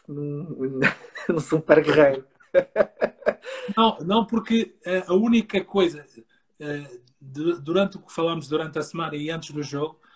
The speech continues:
Speaker 2: eh, a única diretriz, eh, mais frontal e direta,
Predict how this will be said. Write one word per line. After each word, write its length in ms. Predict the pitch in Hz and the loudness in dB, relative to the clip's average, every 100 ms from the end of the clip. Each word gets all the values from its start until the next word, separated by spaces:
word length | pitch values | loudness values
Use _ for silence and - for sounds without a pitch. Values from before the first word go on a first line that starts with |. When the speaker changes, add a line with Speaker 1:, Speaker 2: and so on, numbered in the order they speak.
| _ _ _ - | _ _ _ -10
Speaker 2:
eh, 200 | 151 - | -8 -2
a 80 | 160 | 4
única 720 | 190 285 302 247 - 190 170 | 4 4 0 0 4 4 4
diretriz, 920 | 160 180 175 175 170 156 135 - - _ - | 0 0 0 0 -2 -2 -12 -18 -20 _ -14
eh, 220 | 147 139 135 135 | -12 -12 -14 -10
mais 380 | 147 208 208 | 0 2 2
frontal 560 | - 190 196 202 196 180 | 0 0 0 2 2 4
e 80 | 185 | 0
direta, 600 | 202 202 208 - 139 | -2 -2 0 -2 -8